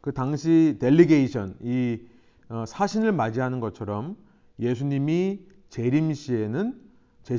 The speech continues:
재림하여 다시 오실 때 우리가 다 같이 마중 나가서 그를 맞이하고 우리가 그를 이 땅으로 모-, 데-, 모-, 모셔와서,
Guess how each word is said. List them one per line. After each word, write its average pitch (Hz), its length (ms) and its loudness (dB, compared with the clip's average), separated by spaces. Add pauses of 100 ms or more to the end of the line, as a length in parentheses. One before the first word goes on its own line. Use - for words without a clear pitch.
(100)
재림하여 135 440 0
다시 110 220 -4
오실 107 380 -2
때 170 140 0
우리가 131 280 0
다 - 200 -10
같이 208 240 -4
마중 131 360 -2
나가서 123 300 -4
그를 117 240 -4
맞이하고 101 840 -6
우리가 113 180 0
그를 131 500 -2 (440)
이 123 80 -8
땅으로 131 340 -2
모-, 110 320 -4
데-, 113 140 -8
모-, 107 220 -6
모셔와서, 120 1000 0